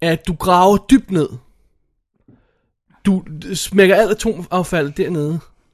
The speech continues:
fordi så er det sikkert. Det kan ikke blive ramt af jordskælv. Der er ikke, der er ikke jordskælv der og sådan noget. Og hvad så? Ikke? Og filmens, øh, filmens, øh, problem, eller det, den gerne vil diskutere, er, ja, er det der,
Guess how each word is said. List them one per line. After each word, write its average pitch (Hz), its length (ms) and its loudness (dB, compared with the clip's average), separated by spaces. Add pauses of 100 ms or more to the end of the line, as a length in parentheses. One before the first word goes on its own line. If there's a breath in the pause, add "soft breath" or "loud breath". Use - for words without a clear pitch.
(180)
fordi 165 200 -4
så 196 140 -2
er - 20 0
det 175 80 -4
sikkert. 175 420 -2
Det 160 80 -10
kan 208 60 -2
ikke 196 120 -4
blive 185 220 -2
ramt 151 220 -4
af 165 40 -4
jordskælv. 160 440 -2
Der 185 60 0
er - 20 4
ikke, 185 280 -6
der 165 140 -10
er - 20 2
ikke 170 140 -2
jordskælv 151 400 -2
der - 100 -12
og 131 60 -14
sådan 147 80 -14
noget. 131 160 -12 (800 soft breath)
Og 175 80 4
hvad 175 140 2
så? 127 240 -4 (1300)
Ikke? 185 160 -6 (340 loud breath)
Og 165 60 -2 (120)
filmens, 247 680 -2
øh, 180 280 -6
filmens, 233 520 -4
øh, 170 560 4 (220)
problem, 202 420 -2
eller 196 160 -6
det, 196 140 -12
den 233 180 -6
gerne 208 200 -2
vil 196 140 -10
diskutere, 170 640 -8
er, 143 160 -4 (1700 soft breath)
ja, 156 260 2
er 170 100 -2
det 180 160 -4
der, 147 140 -2